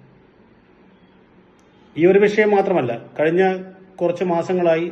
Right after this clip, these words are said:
തുട-, തുടർച്ചയായി വന്നുകൊണ്ടിരിക്കുന്ന ഇത്തരത്തിലുള്ള വൈറലാവാൻ വേണ്ടി ആണെന്ന് നമുക്ക് പ്രത്യക്ഷത്തിൽ തന്നെ തോന്നുന്ന തരത്തിലുള്ള വീഡിയോകൾ. കഴിഞ്ഞ ദിവസമാണ് ഒരു, ഒരു വയസ്സുള്ള ഒരാളെ ബസ്സിൽ നിന്ന് ഇരുന്നിട്ട്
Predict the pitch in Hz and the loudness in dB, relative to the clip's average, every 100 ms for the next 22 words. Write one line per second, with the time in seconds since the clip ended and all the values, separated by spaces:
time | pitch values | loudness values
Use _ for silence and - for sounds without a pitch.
0 | - 156 160 - - 165 165 - 208 196 | -8 -8 -8 -12 -6 -4 -4 -2 0 2
1 | 170 160 156 160 156 151 151 147 175 - | 0 -4 -4 -4 -4 -8 -8 -8 -8 -10
2 | 131 165 160 143 147 147 151 185 - - | -6 -4 -4 -8 -10 -8 -6 -8 -12 -20
3 | _ _ _ - _ _ _ _ _ _ | _ _ _ -20 _ _ _ _ _ _
4 | _ _ _ 139 147 170 185 175 170 160 | _ _ _ 0 2 4 4 4 2 0
5 | 156 160 160 156 - - _ 139 147 156 | 0 0 -4 -8 -14 -20 _ -8 -4 -2
6 | 170 185 156 120 110 - - 143 214 190 | -2 -4 -6 -6 -10 -12 -16 -4 -4 -2
7 | 196 180 160 156 151 139 147 147 139 131 | -6 -4 -2 -2 -4 -6 -4 -4 -4 -6
8 | 135 135 131 127 127 110 98 - - _ | -8 -6 -6 -4 -4 -6 -10 -18 -20 _
9 | _ _ _ _ _ _ _ 131 151 175 | _ _ _ _ _ _ _ -4 2 2
10 | 175 170 170 165 175 175 170 165 160 156 | 2 0 -2 0 -2 -2 -2 -2 -2 -4
11 | 151 170 165 160 156 151 156 - - - | -4 -4 -2 0 0 -2 -4 -8 -20 -20
12 | - _ - 147 143 180 170 151 151 - | -20 _ -6 -4 -2 -2 -2 -2 -6 -10
13 | - - _ _ _ _ - 151 151 165 | -20 -20 _ _ _ _ -12 -6 -4 -2
14 | 160 170 | -2 -2